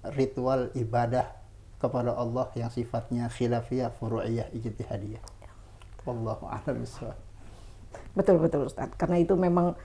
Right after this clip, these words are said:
Speaker 2: susah, ya. Kita ngelaknya itu susah.
Speaker 1: Iya.
Speaker 2: Tapi ini menarik banget. Ayo, Mitra, kita simak lagi.
Speaker 1: Iya.
Speaker 2: Silakan, Ustaz.
Speaker 1: Iya.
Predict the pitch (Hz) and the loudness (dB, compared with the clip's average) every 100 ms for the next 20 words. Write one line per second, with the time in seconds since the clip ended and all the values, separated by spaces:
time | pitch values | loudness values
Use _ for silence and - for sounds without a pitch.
0 | - - - - 147 - 135 160 160 - | -14 -16 -2 2 2 0 -2 -2 -2 -2
1 | - 175 185 180 175 - 185 175 175 170 | 0 2 4 8 6 8 6 4 0 -4
2 | - 135 - - - 117 - - 196 262 | -4 -8 -12 -18 -10 -8 -8 -6 0 6
3 | 226 220 208 214 214 185 190 - - - | 8 10 10 8 8 8 8 2 -4 4
4 | 240 220 202 185 175 - 175 175 233 240 | 12 12 12 10 8 8 2 2 4 6
5 | 240 311 262 311 - - - - - - | 8 8 6 2 0 -16 -16 -16 -16 -12
6 | - - - 208 190 170 151 160 - - | -8 -4 6 10 12 10 6 2 -2 -4
7 | - - 131 113 | -10 2 6 6